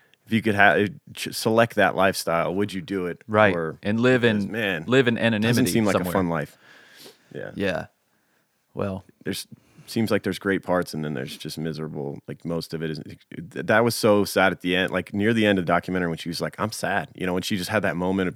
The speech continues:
Speaker 1: momentary,
Speaker 2: Yeah.
Speaker 1: uh,
Speaker 2: She was just at a
Speaker 1: moment of
Speaker 2: loss for
Speaker 1: honesty.
Speaker 2: words. Yeah.
Speaker 1: Yeah, in regards to the loss of control she's had over her own life and how everything is just being controlled for her.
Speaker 2: Yeah. Well, you
Speaker 1: It's
Speaker 2: know
Speaker 1: weird.
Speaker 2: what? It's,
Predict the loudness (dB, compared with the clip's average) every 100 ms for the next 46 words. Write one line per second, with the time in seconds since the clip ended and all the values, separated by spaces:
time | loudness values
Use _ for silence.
0 | -6 -2 0 0 0 0 -2 -6 -4 0
1 | 2 0 -4 -4 -4 -10 -4 -4 -2 2
2 | 6 8 8 8 6 4 2 0 -2 -6
3 | -12 -6 -4 -4 -6 -14 _ _ _ 0
4 | 0 0 -6 -4 -2 2 4 2 0 -2
5 | -4 -4 -8 -4 0 0 0 -4 -6 0
6 | 0 0 -2 0 0 0 -2 -2 2 2
7 | 0 -2 -2 -2 -2 -2 -4 -6 -10 -6
8 | -4 -4 -8 _ -14 -10 -4 -4 -2 -4
9 | -2 -4 -8 _ _ -12 -8 -8 -8 _
10 | _ _ _ 4 6 6 0 -2 0 2
11 | 2 0 -6 _ _ _ _ -8 -6 -10